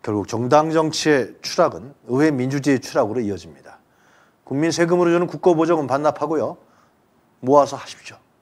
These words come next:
사당이 된, 사당화되고 있는데요. 결국 집권 여당의 사유화는 국회에 대한 사유화로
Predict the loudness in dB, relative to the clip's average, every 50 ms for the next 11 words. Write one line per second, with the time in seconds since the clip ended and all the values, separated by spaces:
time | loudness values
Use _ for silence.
0 | _ _ _ _ -20 -10 -4 -2 -2 -2 -2 -4 -8 -10 -10 -6 -4 -2 -2 -2
1 | -2 -4 -6 -10 -14 -16 -18 -20 -20 -20 -20 _ _ _ _ _ _ _ _ _
2 | _ _ _ _ _ _ _ _ _ _ _ _ _ _ -20 -20 _ _ 2 2
3 | 4 4 2 4 6 6 6 8 6 6 6 4 4 2 2 0 2 2 2 0
4 | 0 -4 -12 -8 -2 0 2 2 2 2 -2 -2 -4 -4 -4 -2 0 0 -2 -2
5 | -6 -10 -12